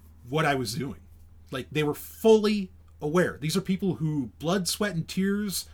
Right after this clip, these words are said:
sleepless nights, crying, you know, like, like, going to Dartmouth and whatever incredible, other incredible institutions, dealing with whatever lab situations that they had to deal with, all that stuff, knew exactly what I was doing when I got my doctorate of divinity.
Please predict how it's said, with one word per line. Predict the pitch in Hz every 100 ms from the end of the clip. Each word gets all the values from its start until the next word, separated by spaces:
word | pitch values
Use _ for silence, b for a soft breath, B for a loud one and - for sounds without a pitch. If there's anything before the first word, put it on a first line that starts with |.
| b
sleepless | - - 196 226 202 190
nights, | 190 196 196 -
crying, | - - 185 196 196 202 214 202
you | 190
know, | 190 190
like, | 170 156 147 147
like, | 143 135 127
going | 165 165 175
to | 160 156
Dartmouth | - 151 180 180 180 165
and | 147
whatever | 143 160 185 170 - B
incredible, | 135 - 165 165 165
other | 151 165
incredible | 160 156 147 151
institutions, | 151 - - 156 - 156 - B B
dealing | 143 151
with | 151 -
whatever | 131 131 147 160
lab | 143 120 139 147
situations | - - 147 139 147
that | 131
they | 135
had | 127
to | 131
deal | 120 135
with, | 131
all | 139 165
that | 156
stuff, | - 139 - B B B
knew | 156
exactly | 165 113 107 160 196 214
what | 180 175
I |
was | 170 160
doing | 156 143
when | 131
I |
got | 135 131
my | 123
doctorate | 117 - 113
of | 113
divinity. | 110 101 85